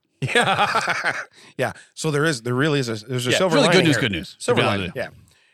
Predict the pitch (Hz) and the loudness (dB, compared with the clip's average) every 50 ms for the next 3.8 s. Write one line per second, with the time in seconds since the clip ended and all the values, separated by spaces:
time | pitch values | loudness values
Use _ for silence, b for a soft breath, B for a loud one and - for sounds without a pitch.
0 | _ _ _ - 160 170 185 190 185 269 269 269 254 - 240 226 208 214 - 120 | _ _ _ 0 2 4 4 4 2 2 2 2 2 2 2 0 2 0 -2 -2
1 | 107 180 196 202 185 - 160 147 147 151 123 - 101 90 87 90 - - 123 117 | 0 0 0 0 0 2 2 2 2 0 -2 -2 -4 -6 -6 -8 -4 -4 -2 0
2 | 127 160 208 - - - - _ _ _ _ _ _ _ _ _ - 120 117 110 | 0 0 0 -2 -6 -12 -18 _ _ _ _ _ _ _ _ _ -6 -2 0 0
3 | 113 113 117 135 139 131 131 127 110 95 - 117 113 113 - | 2 2 2 2 2 2 2 2 0 0 0 -4 -6 -6 -6